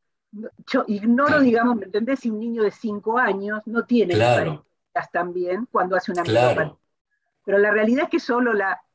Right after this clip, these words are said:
Speaker 1: observamos o la podemos
Speaker 2: Ujú.
Speaker 1: empezar a estudiar porque el papá lo ve caminar mal. El niño no
Speaker 2: Claro.
Speaker 1: va a referir la hemiparestesia. Entonces ya
Speaker 2: Tal
Speaker 1: el
Speaker 2: cual.
Speaker 1: chiquito quizás tiene parestesias meses antes, pero vamos a empezar a estudiarlo cuando lo traen los padres porque tiene una paresia clara,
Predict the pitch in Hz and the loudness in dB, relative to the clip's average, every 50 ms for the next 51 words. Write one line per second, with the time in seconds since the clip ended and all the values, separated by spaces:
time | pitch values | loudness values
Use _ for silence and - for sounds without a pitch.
0 | _ _ - 175 160 _ - 202 185 240 269 269 214 190 175 175 170 - - 156 | _ _ -20 -20 -16 _ -6 -4 -2 0 0 0 -2 -2 -4 -8 -10 -10 -12 -14
1 | 165 156 - - 165 190 214 220 226 208 196 - - - 113 107 - 120 123 226 | -14 -14 -14 -12 -8 -6 -6 -6 -6 -8 -8 -6 -8 -8 -8 -6 -4 -2 0 0
2 | 220 220 - - 220 214 - - - 427 427 208 - - 180 180 - 214 214 202 | 0 -2 -4 -6 -6 -6 -4 -2 -2 -2 -2 -2 -2 -2 -2 0 2 2 2 2
3 | 190 202 - 226 208 175 160 151 151 147 139 160 196 185 160 143 135 135 _ _ | 2 2 0 -2 -4 -6 -6 -8 -8 -8 -6 -2 -2 0 0 -2 -4 -6 _ _
4 | _ _ _ _ _ - 190 202 208 233 233 233 233 208 202 - - - - 240 | _ _ _ _ _ -12 -10 -6 0 2 2 2 4 4 4 4 4 4 4 2
5 | 202 175 - - _ _ _ _ - 190 180 170 170 175 175 - 165 160 160 160 | 0 -2 -4 -6 _ _ _ _ -8 -4 -4 -2 -2 -4 -6 -6 -6 -6 -6 -6
6 | _ - - 143 139 _ _ - 139 139 - _ _ _ _ _ _ _ _ - | _ -8 -8 -8 -8 _ _ -18 -18 -18 -18 _ _ _ _ _ _ _ _ -18
7 | - - 190 175 - 180 - - 240 226 277 - - 185 180 175 165 156 - - | -10 -10 -6 -2 -2 -2 -2 0 0 0 0 0 -2 -4 -4 -4 -4 -4 -6 -8
8 | - 254 - - 269 - - - _ - 202 - - 320 339 - _ - 233 226 | -10 -8 -4 -2 -2 -2 -4 -8 _ -20 -14 -6 -2 -2 -2 -2 _ -4 -2 0
9 | 233 226 208 - - 175 185 185 _ - 202 - - 220 185 170 180 214 233 - | 0 -2 -2 -2 -2 -2 -2 -2 _ -6 -6 -4 -2 -4 -4 -4 -4 -6 -6 -4
10 | - 202 - - 185 165 156 160 - - 185 202 - _ _ _ _ _ _ _ | -6 -8 -6 -4 -6 -6 -6 -6 -14 -16 -16 -16 -16 _ _ _ _ _ _ _
11 | _ - 226 226 240 277 277 262 269 262 220 247 - 254 240 240 - 254 240 247 | _ -2 0 2 2 2 2 2 2 2 2 2 2 2 0 0 0 0 0 0
12 | 269 294 294 240 214 202 185 185 180 180 214 214 214 214 202 - - - 208 208 | 0 0 -2 -2 -4 -4 -4 -4 -4 -4 -4 -6 -4 -4 -6 -6 -4 -2 -2 0
13 | 220 247 269 - - 190 170 170 175 170 185 190 202 208 202 190 175 165 156 - | 0 0 -2 -2 -6 -10 -8 -8 -10 -10 -8 -8 -8 -8 -6 -4 -4 -4 -4 -4
14 | 165 170 190 185 - - 190 170 - - 143 135 127 120 104 - | -6 -6 -6 -8 -4 -4 -4 -4 -4 -6 -10 -10 -10 -12 -16 -20